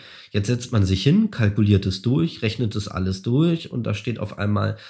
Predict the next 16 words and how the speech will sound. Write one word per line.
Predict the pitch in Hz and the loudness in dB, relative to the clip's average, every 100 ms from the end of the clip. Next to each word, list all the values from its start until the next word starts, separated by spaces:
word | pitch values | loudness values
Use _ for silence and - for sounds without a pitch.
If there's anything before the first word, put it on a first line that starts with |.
| - - - | -20 -18 -2
Lammrücken | 104 156 165 165 180 | 2 4 4 2 2
drauf | 160 170 170 175 170 - | 2 2 2 0 -2 -4
und, | 120 117 110 110 - | -2 0 0 -2 -2
ähm, | 110 113 113 113 104 104 117 | 0 0 -2 -2 -4 -6 -4
da | 104 | -2
steht | 104 - 117 - | -2 -2 -4 -2
auf | 107 | -4
einmal | - 107 107 104 104 | 0 2 2 2 2
eine | 104 101 | 2 4
Nudelstation | 117 165 196 190 - 160 - 156 151 | 4 4 4 0 -2 -4 -2 0 2
drauf, | 143 147 143 | 2 0 -2
also | - 104 | -2 -2
die | 101 | 0
live | 98 107 127 - | 0 0 -2 -6
bekocht | 107 - - - | -6 -8 -8 -4
wird | 160 160 | 0 0